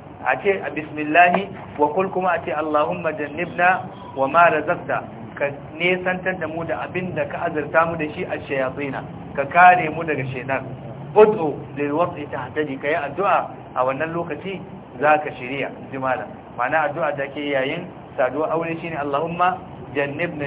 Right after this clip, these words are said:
shaytana wa jannibi shaytana ma razaqtana. Malam yace wa yukrahu takthirul kalami mujami'an wa an naz'ihi min qabli tam-, min, min qabli tatmimiha usdudi. Malam yace wa yukrahu,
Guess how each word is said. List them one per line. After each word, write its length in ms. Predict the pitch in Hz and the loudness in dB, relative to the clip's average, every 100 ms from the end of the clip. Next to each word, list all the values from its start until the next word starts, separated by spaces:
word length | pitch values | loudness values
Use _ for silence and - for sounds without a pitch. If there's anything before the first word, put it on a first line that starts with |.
| 143 | -6
shaytana 600 | 139 139 160 175 175 180 180 - - | -6 2 4 6 4 0 -2 -14 -8
wa 100 | 131 131 | -4 0
jannibi 440 | 175 170 151 147 143 | 0 0 -4 -6 -4
shaytana 460 | 139 139 165 165 151 | -2 4 4 4 4
ma 180 | 170 165 | 6 4
razaqtana. 580 | 139 139 - 135 107 92 - - - - - - - - - - - - - - - - - - | 2 -2 -2 -4 -4 -8 -14 -16 -16 -16 -14 -14 -14 -14 -14 -14 -14 -16 -16 -16 -16 -16 -6 6
Malam 240 | 170 180 | 8 8
yace 120 | 180 165 | 2 2
wa 120 | 175 | 2
yukrahu 440 | 202 202 180 165 | 2 2 2 2
takthirul 540 | 165 151 185 180 165 160 | -2 -2 -2 -2 -2 0
kalami 420 | 156 175 175 165 | 4 6 4 0
mujami'an 640 | 160 147 143 165 170 190 - - - 135 | -4 -2 0 2 2 2 -4 -14 -8 4
wa 140 | 143 | 4
an 160 | 151 151 | 4 2
naz'ihi 440 | 175 170 180 175 | -2 -2 -6 -6
min 180 | 160 151 | -6 -6
qabli 300 | 170 175 170 170 | -2 -2 -2 -4
tam-, 180 | 151 147 147 | -6 -6 -10
min, 160 | 151 156 | -8 -8
min 160 | 156 147 | -8 -2
qabli 300 | 180 180 160 | -2 -2 -4
tatmimiha 800 | 151 - 175 180 175 180 190 - - - | -6 -6 -6 -4 2 4 4 2 -10 -8
usdudi. 560 | 156 151 147 170 147 110 - - - 151 | -6 -6 -2 -2 -2 -8 -10 -14 -2 6
Malam 240 | 170 170 | 6 6
yace 80 | 165 | 0
wa 120 | 147 | 0
yukrahu, 420 | 156 170 151 147 | 0 0 0 0